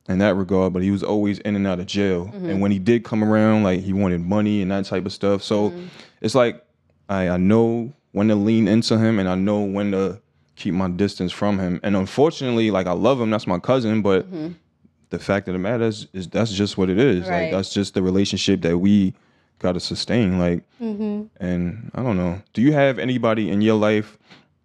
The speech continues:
Speaker 1: that you feel like affected you or you have that relationship with? Like, you might have learned something from them,
Speaker 2: Mm-hmm.
Speaker 1: but it's like, at the same time, you still gotta watch them and, or keep your distance from them.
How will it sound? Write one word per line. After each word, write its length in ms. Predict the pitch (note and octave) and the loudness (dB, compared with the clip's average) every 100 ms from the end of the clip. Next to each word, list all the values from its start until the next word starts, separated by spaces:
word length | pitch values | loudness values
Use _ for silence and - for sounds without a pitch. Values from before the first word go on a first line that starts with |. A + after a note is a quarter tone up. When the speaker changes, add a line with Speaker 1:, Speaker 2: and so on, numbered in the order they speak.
| _ _ _ - _ _ _ - | _ _ _ -20 _ _ _ -2
Speaker 1:
that 300 | F#2 F2+ - | 0 0 -2
you 100 | F#2 | -8
feel 220 | - F#2+ | -2 0
like 260 | F#2 F2+ F2+ _ _ _ - | 2 0 -2 _ _ _ -12
affected 540 | - - G2 - F2+ | -6 -2 -2 -4 -6
you 180 | F#2 G2 | -2 2
or 100 | F#2 | 2
you 180 | F2+ G2+ | 2 2
have 180 | G#2 F#2 | 2 2
that 120 | F#2+ F#2+ | 0 0
relationship 580 | F#2 G2 - - G2+ | 0 -2 -2 -2 0
with? 180 | G2+ G#2 | 2 0
Like, 180 | F#2+ F2+ _ _ _ _ - | 0 -6 _ _ _ _ -4
you 100 | A2+ | 0
might 180 | A2+ G#2 | 2 0
have 80 | F#2 | -2
learned 380 | F#2 A#2 A#2 | 0 2 2
something 420 | A2+ A#2 A2 G#2+ F#2+ | 2 0 0 -2 -2
from 300 | - A2+ A#2+ | -2 0 0
them, 240 | B2+ B2+ - - | 0 -4 -10 -14
Speaker 2:
Mm-hmm. 240 | F#3 E3 | -10 -10
Speaker 1:
but 300 | D#3+ G2+ G2 | -6 -2 -2
it's 160 | F#2+ - | -2 -2
like, 260 | F#2 F2 - _ _ _ _ | -2 -2 -6 _ _ _ _
at 100 | F#2+ | -12
the 60 | F#2 | -8
same 280 | - G2 F#2+ | -4 -2 -2
time, 280 | G#2 F#2+ F#2 | -2 0 -2
you 60 | |
still 320 | F#2 - G#2 | -4 -2 0
gotta 380 | F#2+ F#2 F2+ F2 - _ _ _ _ _ - | 0 0 0 -2 -6 _ _ _ _ _ -6
watch 320 | F2+ F2+ - | -4 -4 -6
them 220 | F2+ F2 F2+ | -6 -4 -4
and, 100 | F2+ | -4
or 140 | F#2+ F2 | -4 -4
keep 240 | - F2+ | -6 -6
your 80 | F2+ | -4
distance 420 | F2 F2+ - F2 | -4 -4 -6 -8
from 280 | - F#2 F2 | -4 -2 -2
them. 240 | F2+ - | -6 -10